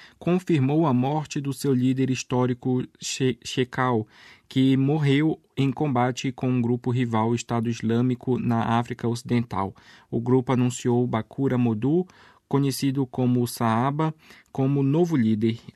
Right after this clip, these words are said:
As declarações surgem num vídeo enviado à agência de notícias France Press e avaliado por fontes certificadas. Entretanto, o Ministério da Defesa francês anunciou ontem que deteve Abu Da-, Dadar,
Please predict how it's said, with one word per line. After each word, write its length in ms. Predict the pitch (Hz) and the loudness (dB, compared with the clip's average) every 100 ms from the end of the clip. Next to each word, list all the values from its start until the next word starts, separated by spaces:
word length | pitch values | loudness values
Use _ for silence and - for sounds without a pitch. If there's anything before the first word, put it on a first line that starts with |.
| - | -6
As 180 | 120 123 | -2 0
declarações 680 | 131 127 143 135 123 139 127 | 0 -2 -2 -2 -2 -4 -2
surgem 300 | 139 135 135 | -2 -2 0
num 160 | 127 117 | 0 0
vídeo 320 | 143 151 135 | -2 -2 -2
enviado 500 | 113 117 123 127 127 | 0 0 0 0 0
à 40 | |
agência 480 | 110 120 123 - 123 | 0 -2 -2 -2 -2
de 100 | 117 | 0
notícias 580 | 117 - 139 156 139 - | -2 -2 -4 -4 -4 -6
France 320 | - 123 120 | -4 -4 -4
Press 460 | - 135 170 - - _ _ | -4 -2 -2 -4 -18 _ _
e 80 | 131 | -4
avaliado 480 | 127 135 131 123 127 | -2 0 0 0 -2
por 200 | 131 120 | -6 -6
fontes 440 | - 123 120 120 | -2 -2 -2 -6
certificadas. 880 | - 127 - 143 - 98 98 107 - - - - - - | -4 -6 -6 -8 -4 -4 -4 -6 -10 -18 -20 -20 -10 -4
Entretanto, 460 | 120 139 160 151 | -2 -2 -2 -4
o 40 | 147 | -2
Ministério 460 | 143 135 139 135 | -2 -2 -2 -2
da 80 | 131 | -2
Defesa 460 | 123 123 131 127 123 | -2 -4 -4 -4 -4
francês 560 | 123 117 - 139 139 | -4 -4 -2 -2 0
anunciou 440 | 135 131 - 139 127 | -2 -4 -2 0 0
ontem 360 | 131 131 135 | 0 -2 -4
que 180 | 127 131 | -4 -4
deteve 560 | 127 131 - 135 127 131 | -2 -2 0 -2 0 -2
Abu 360 | 123 127 135 | -2 -2 -2
Da-, 180 | 135 127 - | -2 -4 -6
Dadar, 640 | - 123 117 123 131 120 | -4 -2 0 0 0 -2